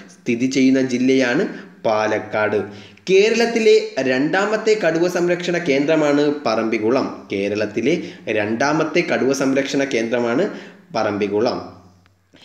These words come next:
ഇന്ത്യയിലെ മുപ്പത്തിയെട്ടാമത് കടുവ സംരക്ഷണ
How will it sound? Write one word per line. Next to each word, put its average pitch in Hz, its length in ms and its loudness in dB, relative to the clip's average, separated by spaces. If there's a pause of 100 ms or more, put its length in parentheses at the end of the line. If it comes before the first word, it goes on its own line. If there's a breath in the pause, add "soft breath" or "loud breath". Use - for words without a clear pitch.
(300 loud breath)
ഇന്ത്യയിലെ 233 840 4
മുപ്പത്തിയെട്ടാമത് 196 1120 -2
കടുവ 156 260 0
സംരക്ഷണ 185 500 0